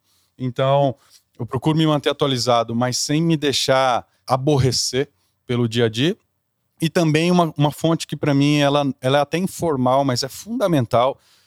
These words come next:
é escutar os outros, né? Pessoas com mais experiência, pessoas que passaram por algo que eu não passei ainda, ou que eu estou passando.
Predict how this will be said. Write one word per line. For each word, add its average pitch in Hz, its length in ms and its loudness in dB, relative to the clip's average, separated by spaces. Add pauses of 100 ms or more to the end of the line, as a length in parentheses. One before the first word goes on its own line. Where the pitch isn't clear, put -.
(280)
é 131 80 -2
escutar 135 420 0
os 113 160 -2
outros, 98 280 -8
né? 113 80 -4
Pessoas 123 320 -8
com 135 100 -4
mais 127 160 2
experiência, 123 600 -4
pessoas 123 320 -8
que - 80 -20
passaram 123 420 0
por 120 180 -2
algo 117 300 0
que 120 200 -2
eu 117 380 2
não 123 200 2
passei 123 320 -2
ainda, 120 420 -2
ou 110 60 -4
que - 100 -12
eu 123 40 -2
estou 120 220 -6
passando. 131 640 0